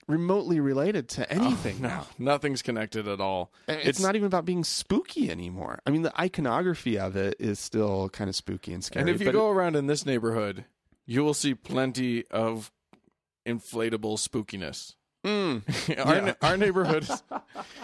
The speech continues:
Speaker 2: very into the Walmart infl-,
Speaker 1: Infla-
Speaker 2: giant inflatable spider, giant
Speaker 1: Yeah.
Speaker 2: inflatable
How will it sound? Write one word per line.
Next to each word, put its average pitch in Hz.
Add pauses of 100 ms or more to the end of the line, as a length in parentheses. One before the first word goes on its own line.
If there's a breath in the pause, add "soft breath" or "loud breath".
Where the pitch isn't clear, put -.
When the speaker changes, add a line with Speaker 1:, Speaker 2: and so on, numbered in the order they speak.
(480 loud breath)
Speaker 2:
very 156
into 127
the 104 (300)
Walmart 107 (340)
infl-, 117
Speaker 1:
Infla- -
Speaker 2:
giant 123
inflatable 104 (120)
spider, 98
giant 104
Speaker 1:
Yeah. 107
Speaker 2:
inflatable 104